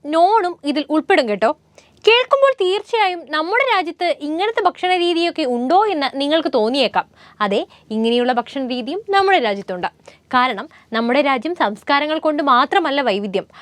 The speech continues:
ഭക്ഷണ രീതിയിലും ഇന്ത്യ സമ്പന്നമാണ്. ഇന്ത്യൻ പാചക രീതി ആഗോളതലത്തിൽ തന്നെ പ്രശസ്തമാണ്. ഭക്ഷണം തങ്ങളുടെ ഐഡന്റിറ്റിയായി കരുതുന്ന നിരവധി സമൂഹങ്ങൾ വരെ ഇന്ത്യയിലുണ്ട്. അതിനിടയിലേക്കാണ് നമുക്ക് വിചിത്രമായി തോന്നുന്ന ചില ഭക്ഷണ രീതികൾ കടന്നു വരുന്നത്.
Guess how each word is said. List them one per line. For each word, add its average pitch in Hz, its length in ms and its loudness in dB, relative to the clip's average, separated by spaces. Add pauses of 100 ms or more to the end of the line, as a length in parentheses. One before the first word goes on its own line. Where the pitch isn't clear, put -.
(200)
ഭക്ഷണ 349 320 2 (120)
രീതിയിലും 233 420 -4 (180)
ഇന്ത്യ 247 260 0 (140)
സമ്പന്നമാണ്. 285 640 -2 (640)
ഇന്ത്യൻ 480 340 6
പാചക 339 460 -2
രീതി 302 220 -4 (260)
ആഗോളതലത്തിൽ 311 840 0
തന്നെ 247 180 -2 (120)
പ്രശസ്തമാണ്. 262 680 -2 (400)
ഭക്ഷണം 277 340 -2 (180)
തങ്ങളുടെ 254 300 0 (180)
ഐഡന്റിറ്റിയായി 349 680 0
കരുതുന്ന 226 340 -2 (140)
നിരവധി 302 440 2
സമൂഹങ്ങൾ 294 560 0
വരെ 214 140 -2 (380)
ഇന്ത്യയിലുണ്ട്. 233 440 2 (160)
അതിനിടയിലേക്കാണ് 254 840 2 (300)
നമുക്ക് 480 280 4
വിചിത്രമായി 370 600 0
തോന്നുന്ന 254 280 0 (160)
ചില 320 120 4 (100)
ഭക്ഷണ 392 260 -2 (100)
രീതികൾ 233 320 -2 (120)
കടന്നു 302 340 0
വരുന്നത്. 185 280 -6